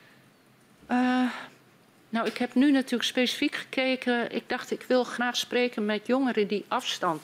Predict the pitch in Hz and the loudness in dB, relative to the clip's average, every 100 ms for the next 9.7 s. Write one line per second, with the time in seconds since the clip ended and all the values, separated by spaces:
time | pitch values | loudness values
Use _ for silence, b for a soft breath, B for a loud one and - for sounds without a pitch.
0 | - 185 170 175 - - 190 175 160 151 | -10 -10 -8 -10 -14 -6 -4 -2 -4 -6
1 | 175 269 285 208 196 262 247 240 202 214 | -4 -4 -2 -2 -2 0 0 0 -2 -2
2 | 196 202 220 185 - 233 247 269 285 - | 0 0 0 -2 0 0 0 0 -2 -4
3 | 320 - B B B B 208 202 202 202 | -6 -8 B B B B -4 -2 -2 -4
4 | 202 185 175 240 233 - 175 - - 196 | -8 -8 0 2 2 -2 -10 -14 -10 -2
5 | 233 226 - 277 240 - 220 - 214 - | 0 -2 0 0 0 -2 -6 -4 -6 -2
6 | 240 214 - - - 254 247 - 208 208 | 0 0 -4 -8 -4 -2 -4 -4 -6 -4
7 | 226 277 - - - 254 - - 262 302 | -2 0 -2 -2 -4 -6 -6 -4 0 0
8 | 339 B B B B 233 226 226 226 247 | -2 B B B B -4 -2 -2 0 2
9 | 262 - - 240 254 - - | 2 -2 -2 0 0 -2 -8